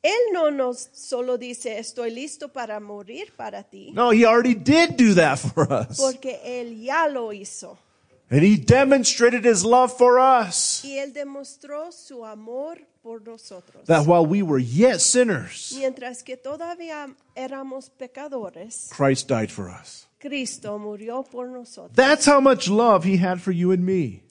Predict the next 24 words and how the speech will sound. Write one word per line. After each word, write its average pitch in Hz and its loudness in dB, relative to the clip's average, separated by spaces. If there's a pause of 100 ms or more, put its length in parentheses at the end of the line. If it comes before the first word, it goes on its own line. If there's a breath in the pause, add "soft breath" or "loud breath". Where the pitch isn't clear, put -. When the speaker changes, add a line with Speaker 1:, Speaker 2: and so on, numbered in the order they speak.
(160)
Speaker 1:
Es 262 -4 (160)
tanto 349 -8
su - -18
amor 240 -14
que 214 -18
él 254 -16
ha 285 -14
tenido 240 -18
para 202 -16
usted 208 2
y 240 6
Speaker 2:
Before 269 4
we 262 4
Speaker 1:
para 226 6
Speaker 2:
had 226 4
even 226 4
Speaker 1:
mí. 160 -6 (320)
Speaker 2:
thought 240 2
of 139 2
a 143 2
relationship 135 2
with 120 -2
God, 95 -4
Speaker 1:
Aún 269 -4